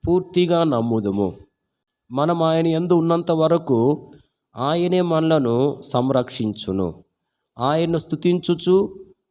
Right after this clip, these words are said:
నమ్ముకొనుచు, ఆయన వాగ్దానములను కోరుకొనుచు ఉండిన ఎడల మనకు విరోధంగా రూపింపబడిన ఏ ఆయుధమైనను ఆయన వర్ధిల్లనీయడు.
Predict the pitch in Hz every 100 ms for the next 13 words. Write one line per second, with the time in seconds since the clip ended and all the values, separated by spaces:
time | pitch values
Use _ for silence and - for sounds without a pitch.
0 | - 120 156 175 185 175 170 - 113 120
1 | 147 - - _ - 127 156 160 147 139
2 | 165 143 175 170 175 175 170 170 170 165
3 | 185 180 170 170 175 151 156 170 160 147
4 | 131 101 107 131 - _ _ _ 123 156
5 | 170 156 160 175 180 175 165 165 170 165
6 | 165 160 165 156 135 107 - _ _ -
7 | 151 170 156 180 180 170 170 170 151 113
8 | 117 143 139 - - 131 156 156 120 113
9 | 127 151 - _ - 117 123 123 143 143
10 | 127 107 101 95 92 95 80